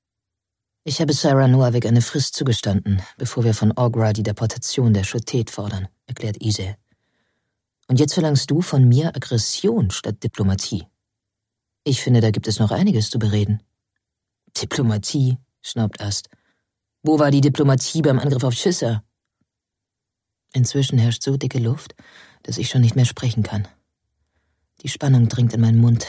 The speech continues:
wie die Feuchtigkeit in ein Treibhaus. Ungeschickt versuche ich, dagegen anzugehen. Wie aus einem umgestürzten Eimer ergießt sich das Gefühl von Wasser auf die beiden. Als Ast verächtlich die Lippen kräuselt,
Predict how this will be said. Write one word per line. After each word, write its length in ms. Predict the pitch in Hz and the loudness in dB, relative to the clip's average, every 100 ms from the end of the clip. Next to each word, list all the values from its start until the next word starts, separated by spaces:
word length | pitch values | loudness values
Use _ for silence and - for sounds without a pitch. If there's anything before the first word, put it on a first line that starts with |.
| - | -10
wie 60 | |
die 80 | 131 | -10
Feuchtigkeit 720 | - 139 131 - 110 - 117 | -8 -4 -4 -6 -10 -8 -4
in 60 | 113 | -2
ein 80 | 113 | -2
Treibhaus. 600 | - 131 123 113 120 - _ _ _ _ _ _ _ _ _ | -2 -4 -4 -6 -8 -10 _ _ _ _ _ _ _ _ _
Ungeschickt 460 | 156 147 127 135 - | -2 0 0 -2 -4
versuche 340 | 123 135 139 | -2 -2 -2
ich, 60 | 135 | -2
dagegen 260 | 131 131 139 | 0 2 2
anzugehen. 500 | 160 - 98 107 - _ _ _ _ _ _ _ | 0 -2 -6 -10 -16 _ _ _ _ _ _ _
Wie 140 | - 131 | -2 0
aus 100 | 120 | 2
einem 160 | 123 | 2
umgestürzten 640 | 123 139 127 - 131 - 135 | 4 4 2 0 -4 -4 -4
Eimer 320 | 147 170 117 107 | 0 2 2 0
ergießt 320 | 120 120 - | -2 -6 -6
sich 120 | 113 | -6
das 180 | 123 - | -6 -6
Gefühl 340 | 117 - 131 | -6 -2 -2
von 240 | 123 127 127 | 0 -2 0
Wasser 300 | 127 117 107 | -2 -4 -8
auf 100 | - | -6
die 100 | 120 | -2
beiden. 340 | 110 113 110 _ _ _ _ _ _ _ _ - | 0 0 -2 _ _ _ _ _ _ _ _ -10
Als 180 | 120 - | -10 -4
Ast 260 | 113 - | -4 -4
verächtlich 480 | - - 120 - 117 | -6 -6 -6 -4 -4
die 100 | 120 | -2
Lippen 300 | 110 - 131 | -4 -2 -4
kräuselt, 540 | - 120 117 135 135 | -2 -2 0 0 -4